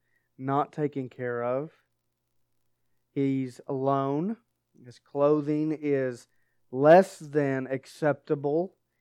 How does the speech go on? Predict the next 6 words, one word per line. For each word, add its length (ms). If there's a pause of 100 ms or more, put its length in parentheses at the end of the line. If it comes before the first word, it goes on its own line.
(200)
in 160
society. 800 (3000)
He's 300
skin 340
and 220
bones. 720